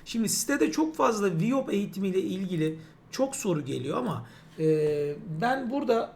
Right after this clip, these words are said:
daha önce de açıkladım ama tekrardan açıklayacağım. Özellikle VİOP vadeli işlemlerde, bakın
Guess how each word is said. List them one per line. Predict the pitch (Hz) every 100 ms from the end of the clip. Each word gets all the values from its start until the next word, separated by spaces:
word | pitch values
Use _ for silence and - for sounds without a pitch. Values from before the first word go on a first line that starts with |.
| 165
daha | 180 208 233
önce | 269
de | 254
açıkladım | - - - 165 226
ama | 233 147 -
tekrardan | 202 233 233 175 143
açıklayacağım. | 143 117 - 156 139 135 190 - - - - - -
Özellikle | 180 180 226 285 339 359 - 165 - - 156 156
VİOP | 262 311 165 - - - - - -
vadeli | 160 175 180 226
işlemlerde, | 254 - 160 135 127 120 113 - - -
bakın | 180 165 110